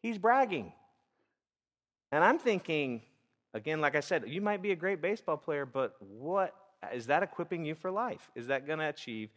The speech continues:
what we're talking about? Um, what do they pay for themselves? This is the one I've been coming up with. What, what,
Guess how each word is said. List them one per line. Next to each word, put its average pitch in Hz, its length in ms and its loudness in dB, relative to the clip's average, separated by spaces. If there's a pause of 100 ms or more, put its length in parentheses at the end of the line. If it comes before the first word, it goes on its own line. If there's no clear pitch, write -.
(220)
what 120 140 -4
we're 131 60 -6
talking 131 280 0
about? 85 240 -6 (360)
Um, 143 380 8 (1900)
what 165 200 2
do 214 100 -2
they 202 140 6
pay 202 240 2
for 165 220 2
themselves? 101 580 -2
This 156 200 -8
is 147 100 -8
the 147 60 -6
one 123 140 0
I've 147 160 4
been 110 120 -4
coming 95 220 -4
up 98 120 -6
with. 131 160 -4
What, 131 240 -4
what, 127 140 -12